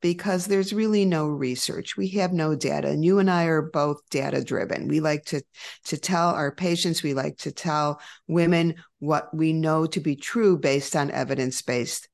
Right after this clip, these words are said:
medicine, good studies that have placebo controls that are carefully done. And that's what makes a study meaningful. Well, when it comes to cannabis and to C B D, there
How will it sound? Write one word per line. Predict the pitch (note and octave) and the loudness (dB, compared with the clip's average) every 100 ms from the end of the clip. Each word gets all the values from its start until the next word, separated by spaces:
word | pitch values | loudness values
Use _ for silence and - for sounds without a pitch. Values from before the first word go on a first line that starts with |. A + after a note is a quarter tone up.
| - | -4
medicine, | G#3+ A3+ - - - - - - - | 0 0 -2 -6 -8 -14 -20 -20 -2
good | D3+ D#3 | 0 0
studies | - - C#3+ C#3+ D3 E3 | -2 -2 -2 0 -2 -2
that | C#3 E3+ | -4 -4
have | - - | -6 -6
placebo | C#3 - C3+ A#2 B2 | -8 -4 -4 -4 -6
controls | - C#3+ - G#3 F#3+ F3 - | -8 -8 -2 2 2 0 -2
that | C#3+ | -4
are | C3+ | -6
carefully | - C#3+ C#3 D#3 C#3+ C#3+ | -8 -8 -8 -8 -6 -4
done. | D3 F#3+ F#3+ F#3+ - - - - | 0 2 0 -2 -10 -16 -10 -2
And | E3+ | 2
that's | E3+ F3 | 2 0
what | G#3 | 0
makes | E3+ E3+ | 0 -2
a | F3+ | -4
study | - C#3 C#3+ | -2 -2 0
meaningful. | E3 A3 C#4 B3 - B2+ - - - - | 0 0 0 -2 -4 -8 -8 -14 -10 0
Well, | G3 G3 | 0 0
when | G3 G#3+ | 0 2
it | A3 | 2
comes | A3 B3+ C4+ | 0 -2 -2
to | A#3+ | -4
cannabis | F#3+ G3+ G3 F#3 D3 - | -2 0 2 2 0 0
and | D#3 D3+ | -4 -6
to | D#3+ | -6
C | - F3 E3 | -4 -2 0
B | E3 | -2
D, | E3+ G#3 F3+ F3 - _ | 0 2 2 0 -8 _
there | C4+ C4 | -6 -4